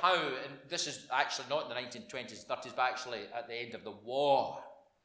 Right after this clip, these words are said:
when the fascists in Italy were under threat, obviously, 'cause the war was going against them. And they were in control in Salo, in northern Italy,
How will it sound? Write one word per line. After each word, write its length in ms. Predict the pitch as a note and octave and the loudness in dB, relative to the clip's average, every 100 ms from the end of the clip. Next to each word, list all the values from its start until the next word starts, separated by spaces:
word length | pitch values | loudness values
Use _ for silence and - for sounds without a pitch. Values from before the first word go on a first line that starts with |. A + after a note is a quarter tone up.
| _ _ _ - | _ _ _ -4
when 160 | B2+ | -4
the 80 | A#2 | -2
fascists 580 | - E3+ F#3 - E3 D3+ | 8 8 10 6 2 0
in 120 | C3+ | -2
Italy 300 | C#3 C#3 B2 | -2 -2 -2
were 140 | A#2 B2 | 0 0
under 360 | C3 B2 A#2+ A2+ - - | -2 2 2 2 0 -2
threat, 440 | D3+ D3+ C#3+ - A#2+ | 4 6 6 2 -2
obviously, 460 | A#2+ C3+ B2 - - | 0 0 -2 -4 -8
'cause 300 | G#2+ - - | -14 -14 -14
the 60 | - | -12
war 200 | G2 G#2 | -6 -6
was 120 | G2 | -6
going 220 | G2 F2 E2+ | -10 -10 -10
against 400 | - F#2+ G2 - | -10 -12 -12 -16
them. 100 | - - - - C3 | -18 -20 -20 -8 -2
And 180 | C#3 C#3 | 0 2
they 60 | |
were 140 | C#3+ C#3 | 4 2
in 100 | C#3+ | 0
control 600 | D#3 - - G3+ E3+ B2+ | -6 -4 2 4 4 4
in 140 | B2+ | 2
Salo, 600 | - - G#3+ F3+ B2 A2+ | 2 2 2 2 -2 -4
in 80 | B2 | 2
northern 520 | D3 D#3 C#3+ B2+ - | 4 6 4 2 0
Italy, 340 | - - G2 | -6 -8 -10